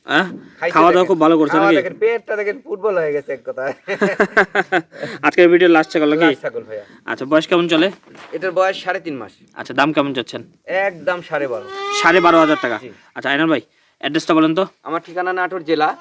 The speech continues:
Speaker 1: হুম।
Speaker 2: নলডাঙ্গা উপজেলা, শাঁখারীপাড়া গ্রাম।
Speaker 1: হুম।
Speaker 2: নাটোর শহর থেকে আট থেকে নয় কিলোমিটার হয়।
Speaker 1: নাম্বারটা বলে দেন।
Speaker 2: আমার ফোন নম্বর জিরো ওয়ান ডাবল এইট জিরো
Speaker 1: হুম।
Speaker 2: চুয়ান্ন তিয়াত্তর উনিশ। এই
Speaker 1: হ-
Speaker 2: নাম্বারে ইমো, WhatsApp আছে, চব্বিশ ঘন্টা খোলা থাকে ইনশাল্লাহ।
Speaker 1: হুম।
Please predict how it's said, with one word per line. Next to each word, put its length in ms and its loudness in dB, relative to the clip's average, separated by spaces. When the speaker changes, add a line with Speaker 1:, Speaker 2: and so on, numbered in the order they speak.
Speaker 1:
হুম। 80 -2
Speaker 2:
নলডাঙ্গা 380 0
উপজেলা, 380 -4
শাঁখারীপাড়া 560 -6
গ্রাম। 240 -4
Speaker 1:
হুম। 200 -6
Speaker 2:
নাটোর 300 -2
শহর 140 0
থেকে 340 -6
আট 220 -4
থেকে 180 -4
নয় 260 -2
কিলোমিটার 460 -8
হয়। 240 -2
Speaker 1:
নাম্বারটা 300 0
বলে 180 0
দেন। 140 0
Speaker 2:
আমার 260 -4
ফোন 120 -2
নম্বর 200 -4
জিরো 200 -4
ওয়ান 140 -2
ডাবল 260 0
এইট 160 -2
জিরো 320 -4
Speaker 1:
হুম। 220 -12
Speaker 2:
চুয়ান্ন 480 -2
তিয়াত্তর 460 -4
উনিশ। 480 -4
এই 100 -8
Speaker 1:
হ- 40 -2
Speaker 2:
নাম্বারে 280 0
ইমো, 380 -2
WhatsApp 320 -6
আছে, 260 -8
চব্বিশ 260 -8
ঘন্টা 180 -4
খোলা 240 -6
থাকে 220 -8
ইনশাল্লাহ। 460 -2
Speaker 1:
হুম। 200 -12